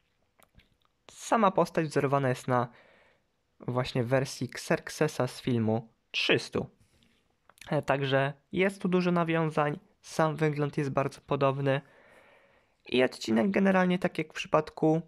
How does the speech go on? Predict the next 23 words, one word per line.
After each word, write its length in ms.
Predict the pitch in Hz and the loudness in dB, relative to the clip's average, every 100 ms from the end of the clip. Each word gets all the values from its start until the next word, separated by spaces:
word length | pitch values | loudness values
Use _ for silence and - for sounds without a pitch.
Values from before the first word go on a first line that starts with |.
| _ - | _ -12
większości 680 | - 269 - 202 160 - 139 | -6 -4 0 0 0 -4 -4
postaci 500 | 135 - 131 127 127 | -2 -2 -2 -2 -4
z 120 | - | -2
Endless 340 | 139 123 120 | 0 0 0
Wave'ów, 340 | - 135 135 135 - - _ - | 0 0 2 -2 -2 -16 _ -2
będzie 260 | 311 220 | 2 2
dość 240 | 175 180 - | 2 0 -2
krótki. 560 | - 113 - - 165 _ _ _ - - - - - _ _ _ | 2 2 0 -10 -10 _ _ _ -20 -20 -20 -20 -20 _ _ _
Bo 100 | 240 | 0
plan 240 | 233 220 196 | 4 4 4
odcinka 420 | 180 - 165 143 | 2 -2 0 2
wygląda 300 | 139 147 139 | 2 0 2
następująco. 800 | 135 - 143 139 139 110 - - - _ _ | 0 0 -2 2 2 0 -4 -10 -12 _ _
Najpierw 360 | 107 117 139 170 | 0 0 2 0
opiszę 340 | 165 175 - | 0 0 0
pokrótce 480 | 165 175 - 190 - | -2 -2 -2 -2 0
wygląd 340 | 165 185 190 185 | 2 4 2 2
tego 200 | 185 175 | 0 0
bohatera, 560 | 180 175 - 156 160 - _ _ _ - | 2 0 2 2 2 -2 _ _ _ -2
potem 340 | 143 - 151 | 0 2 -2
zdolności, 720 | 120 127 139 147 143 - - | 2 2 4 2 0 -4 -2
jakimi 380 | 117 - 120 110 | 0 0 0 2
dysponuje, 720 | 131 - - 190 185 185 196 | 0 0 2 4 4 2 0